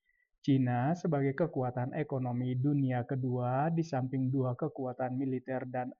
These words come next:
nuklir Rusia dan Korea Utara, pasti dapat menyelesaikan puzzle kekuatan Asia dan Timur melawan Barat.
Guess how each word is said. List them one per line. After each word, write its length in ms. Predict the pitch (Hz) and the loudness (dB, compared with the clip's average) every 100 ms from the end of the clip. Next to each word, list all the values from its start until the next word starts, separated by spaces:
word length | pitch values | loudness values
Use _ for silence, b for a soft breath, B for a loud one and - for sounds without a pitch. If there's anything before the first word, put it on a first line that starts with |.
| 135 | -2
nuklir 480 | 127 - 131 131 123 - 127 | -2 -2 -2 -2 -4 -8 -10
Rusia 560 | 127 127 - - 190 | -4 -4 -6 0 2
dan 240 | 151 127 127 | 4 2 -2
Korea 320 | 127 123 131 | -2 -2 -2
Utara, 640 | 131 131 127 127 135 165 196 b b b b | -4 -2 -2 0 2 2 0 b b b b
pasti 420 | - 151 160 175 | -4 -2 2 4
dapat 320 | 165 160 165 | 4 4 2
menyelesaikan 1040 | 165 160 156 156 - 156 151 151 147 151 151 | 2 2 2 0 0 0 0 0 0 0 0
puzzle 480 | 139 127 123 127 123 | 0 0 0 0 0
kekuatan 640 | 165 - 135 123 143 147 135 | -4 -4 -4 -2 -2 -2 -2
Asia 560 | 131 - 135 123 120 | -4 -2 -2 0 0
dan 320 | - 131 123 - _ | -2 -2 -4 -6 _
Timur 320 | 147 127 120 | -2 0 0
melawan 400 | 123 127 120 123 | 0 0 2 2
Barat. 400 | 147 139 127 117 | 2 4 2 2